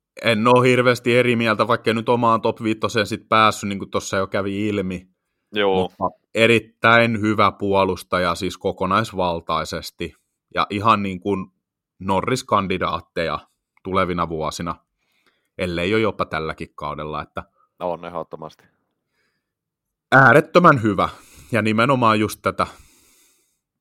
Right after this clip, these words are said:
Speaker 1: hänkin tässä erittäin hyvä, just tässä liikkeellä, niin, niin pelaamaan vastustajat ulos tilanteesta. Oli he sit kiekkoa tai ei.
Speaker 2: Kyllä.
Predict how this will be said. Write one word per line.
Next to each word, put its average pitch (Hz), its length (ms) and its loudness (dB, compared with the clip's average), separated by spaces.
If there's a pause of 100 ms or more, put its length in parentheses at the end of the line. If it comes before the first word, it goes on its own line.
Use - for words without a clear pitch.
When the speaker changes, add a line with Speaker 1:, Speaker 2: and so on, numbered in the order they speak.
(120)
Speaker 1:
hänkin 113 540 2
tässä 101 360 0
erittäin 95 440 -2
hyvä, 101 140 -2
just 98 220 -6
tässä 98 280 -4
liikkeellä, 101 720 0
niin, 92 320 -6 (160)
niin 90 340 -8
pelaamaan 101 560 2
vastustajat 90 640 -4
ulos 82 280 -8
tilanteesta. 71 720 -10 (720)
Oli 85 200 -4
he 85 120 -6
sit 113 160 -8
kiekkoa 76 440 -10
tai 76 260 -8
ei. 65 180 -14 (720)
Speaker 2:
Kyllä. 80 340 -6